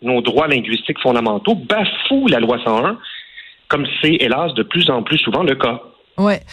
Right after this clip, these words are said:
Speaker 2: Alors, c'est, c'est très important ce rappel que vous faites, puis on encourage évidemment tous les gens à se tenir debout, d'autant plus que dans le cas d'Air Canada, il n'y a pas seulement cet incident-là, mais le hasard veut qu'aujourd'hui, euh, donc, euh, le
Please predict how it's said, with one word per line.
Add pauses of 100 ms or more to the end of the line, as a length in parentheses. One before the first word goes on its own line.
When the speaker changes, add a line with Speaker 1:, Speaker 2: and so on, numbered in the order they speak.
(200)
Speaker 2:
Alors,
c'est,
c'est
très
important
ce
rappel
que
vous
faites,
puis
on
encourage
évidemment
tous
les
gens (100)
à
se
tenir
debout, (440)
d'autant
plus
que
dans
le
cas
d'Air
Canada,
il
n'y
a
pas
seulement
cet
incident-là,
mais
le
hasard
veut
qu'aujourd'hui, (460)
euh,
donc,
euh,
le